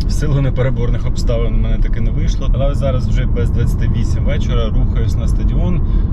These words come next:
планую плідно попрацювати. У неділю, е, відбігав першу тридцятку, навіть не тридцятку, вже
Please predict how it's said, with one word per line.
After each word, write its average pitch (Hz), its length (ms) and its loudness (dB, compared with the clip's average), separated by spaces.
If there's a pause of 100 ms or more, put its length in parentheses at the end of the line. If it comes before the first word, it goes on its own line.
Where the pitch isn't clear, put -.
(140)
планую 131 300 0
плідно - 340 0
попрацювати. - 840 0
У - 40 0
неділю, - 760 0 (300)
е, 110 320 0
відбігав - 560 0 (520)
першу - 280 0
тридцятку, - 520 0
навіть 110 260 0
не - 140 2
тридцятку, - 500 0
вже - 300 -2